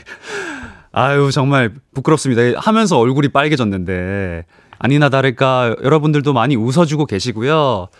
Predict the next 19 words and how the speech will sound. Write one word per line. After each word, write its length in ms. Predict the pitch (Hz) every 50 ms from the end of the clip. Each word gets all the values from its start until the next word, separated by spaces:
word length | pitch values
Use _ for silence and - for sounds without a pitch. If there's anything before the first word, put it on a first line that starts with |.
| _ -
우리 120 | 123 127
배가영님께서도 1200 | - 135 131 131 165 165 160 156 156 147 139 139 139 127 - 135 107 - 131 127 123 127 120 110 - - - - - -
"핸디 400 | 226 247 208 170 208 202 185 135
얼굴 280 | 127 143 143 165 170
뜨거워짐"이라고 840 | - - 190 185 190 185 180 139 160 143 120 107 107 123 131 113 117
보내주셨고 1000 | 104 110 117 117 95 95 90 98 87 - _ - 117 127 135 139 123 107 85 80 - _ - - - - - _ -
강지영님도 920 | - 139 147 170 165 160 175 160 147 131 113 107 101 131 131 117 101 90 - _ _ _ _ - -
"핸디 240 | 208 214 202 226 196
덕에 200 | 185 170 156 160
웃고 360 | 123 117 123 - - - 123
지나갑니다." 960 | - - 107 110 107 - 85 82 82 90 - - 85 80 82 82 82 82 _ _ _ _ _ _ _ _
우리 120 | - 120 117
김무국님도 920 | - - 135 151 160 156 120 113 98 90 90 87 87 113 107 90 76 78 _ _ _ _ _ _ _
"춤이 340 | - - - 240 226 226 190
아니라 320 | 117 117 131 135 135 120
몸짓이잖아, 920 | 107 104 117 143 160 180 180 170 - 220 196 - - 135 123 104 107 117 123
형." 420 | 123 107 104 117 107 95 90 95
<laughs> 60 | 104 - - - - - - - - - - - - _ _ _ _ _ _ _ _ _ _ _ _ _ _ _ _ _ _ - 403 403 392 381 359 349 339 339 349 359 339 - -
이한님도 760 | - 143 165 190 190 180 151 123 120 117 160 147 107 85 78